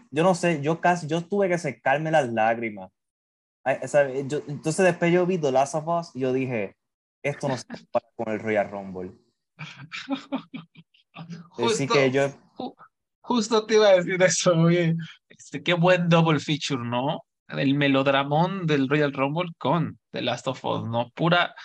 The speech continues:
Speaker 1: Ah.
Speaker 2: pura actuación de cinco estrellas por todos lados. Eh, épico, absolutamente épico, y ya lo estaremos discutiendo, porque este, y, o sea, yo,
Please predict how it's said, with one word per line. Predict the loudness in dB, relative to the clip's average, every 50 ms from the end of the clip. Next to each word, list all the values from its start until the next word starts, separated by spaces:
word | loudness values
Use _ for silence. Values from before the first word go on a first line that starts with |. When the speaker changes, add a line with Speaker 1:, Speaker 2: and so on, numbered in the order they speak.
| -14 -12
Speaker 1:
Ah. | -10 -10 -10 -10 -12 -12 -12 -6 0
Speaker 2:
pura | 2 4 4 4
actuación | 2 0 0 0 0 0 0 0 -2 0 0
de | -2 -2
cinco | -2 -4 -4 -4 -6
estrellas | -6 -4 -4 -2 0 0 2 0 0 -2 -4 -6 -10 -10
por | -10 -10 -10 -8
todos | -6 -4 -4 -4 -2 -2
lados. | 0 0 2 2 2 2 2 0 -2 -4 -6 -12 -18 -20 -20 _ _ _ _ _ _ _ _ _ -20 -20 -20 _ _ -16
Eh, | -14 -10 -10 -8 -8 -10 -10 -12 -14 -16 -12 -8 -8
épico, | -8 -8 -8 -14 -18 -16 -16 -18 -18 _ _
absolutamente | -6 -6 -6 -4 -4 -2 -2 0 0 0 0 0 -2 -2 -2 -2 -2
épico, | -2 -2 -4 -6 -4 -2 -2 0
y | 0 0 -2
ya | -2 0 0
lo | 0 0
estaremos | -2 -2 -2 -2 -2 -2 -2 -4 -6 -8 -8
discutiendo, | -10 -12 -12 -12 -12 -10 -6 -4 -2 0 0 -2 -2 -4 -6 -8 -12 _ _ _ _
porque | -16 -16 -16 -16 -16 -16 -16
este, | -16 -14 -12 -14 -14 -14 _ _ -18 -16 -16 -14 -16 -16 -18 -18 _ -20 -20 -20 -20 -20 -20 -20 -16 -12
y, | -8 -8 -4
o | -2 0 0
sea, | 0 0 -2 2
yo, | 6 8 8 8 8 6 2